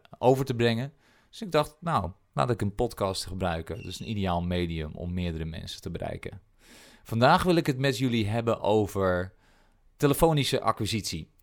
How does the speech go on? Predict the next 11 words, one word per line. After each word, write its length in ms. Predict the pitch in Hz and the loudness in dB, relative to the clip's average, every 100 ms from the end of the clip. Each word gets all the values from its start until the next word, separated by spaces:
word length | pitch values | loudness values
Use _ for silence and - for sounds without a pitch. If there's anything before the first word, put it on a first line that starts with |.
| _ | _
Want 180 | 90 90 | -12 -6
telefonische 520 | 117 110 139 131 - | -4 0 0 0 -2
acquisitie 720 | - 101 90 - - 120 101 | -4 -2 -4 -2 0 0 0
is 140 | 104 101 | -2 -2
natuurlijk 440 | 101 104 90 - | -2 -2 -4 -4
één 240 | - 113 107 | -4 -4 -2
ding 320 | 95 90 92 _ _ _ _ _ | -2 -2 -8 _ _ _ _ _
waar 480 | 98 110 104 98 98 | 0 4 4 2 -4
de 80 | 104 | -2
meeste 500 | 107 120 127 - 107 | 0 0 0 -2 -2
mensen 600 | 104 101 95 - 92 | -2 -2 -4 -4 -4